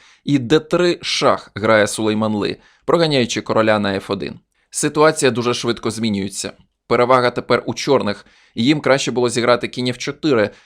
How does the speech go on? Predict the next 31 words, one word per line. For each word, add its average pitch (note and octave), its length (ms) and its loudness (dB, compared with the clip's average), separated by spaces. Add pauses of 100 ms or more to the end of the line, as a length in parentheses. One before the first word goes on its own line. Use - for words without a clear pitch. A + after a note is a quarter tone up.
(120)
додатково A#2 480 2
захищаючи C3 720 0
пішака A2+ 460 -2
Д B2 120 -2
три. B2 340 -4 (180)
Але C3+ 260 4
Д G#2 240 2
два A#2+ 440 2
зіграв G2+ 380 2
Сулейманли, C3 720 0 (100)
після G#2+ 300 -2
кінь C3+ 280 0
Д A2+ 120 2
три, G#2+ 220 -2
слон A2 340 -2
Е A#2+ 40 0
три, E3 320 -2 (280)
відкритий D3 540 0
шах G#2 380 2
за A2+ 160 -2
допомогою G#2+ 560 -2
пішака D#3+ 640 -2
уже C#3 340 0
у A#2 160 -2
виконанні B2 640 -2
Іванчука. - 720 -6 (300)
С F#3 180 -2
п'ять, G2 520 -4
король C#3 240 6
Аш C3 200 0
вісім, C3 360 -2